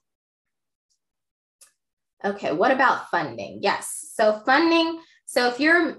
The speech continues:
um, master leasing, right, if you're doing, um, rental arbitrage, yes, you do need to have funds, right? You have to have enough money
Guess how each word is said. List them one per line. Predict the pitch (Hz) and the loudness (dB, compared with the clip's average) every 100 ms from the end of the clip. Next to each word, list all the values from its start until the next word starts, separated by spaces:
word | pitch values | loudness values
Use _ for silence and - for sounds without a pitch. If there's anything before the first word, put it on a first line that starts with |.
| _ | _
um, | 220 208 202 214 214 | -2 0 -4 -8 -4
master | 226 226 - 220 | -2 -2 -8 -8
leasing, | 220 220 220 190 180 196 | -8 -10 -8 -10 -8 -8
right, | 202 196 202 202 | -6 -6 -6 -8
if | 214 | -4
you're | 214 214 214 | -2 -2 -2
doing, | 214 208 190 - - | -4 -4 -8 -10 -6
um, | 196 180 180 | -4 -4 -4
rental | 202 214 220 190 180 - - _ _ _ | -2 -2 -4 -6 -4 -6 -12 _ _ _
arbitrage, | 196 190 190 - 185 175 190 - | 0 0 0 0 2 2 0 -4
yes, | 208 220 - 226 | -4 -2 -2 -6
you | 220 | -8
do | 226 262 | -4 0
need | 277 277 | 0 0
to | 247 | -2
have | 240 214 - | -2 -2 -2
funds, | 226 196 175 | -4 -4 -4
right? | 190 185 | -2 -2
You | 226 | -2
have | 220 226 | -4 -4
to | 254 | -2
have | 226 220 | -2 -2
enough | 214 202 | -6 -6
money | 208 190 | -4 -4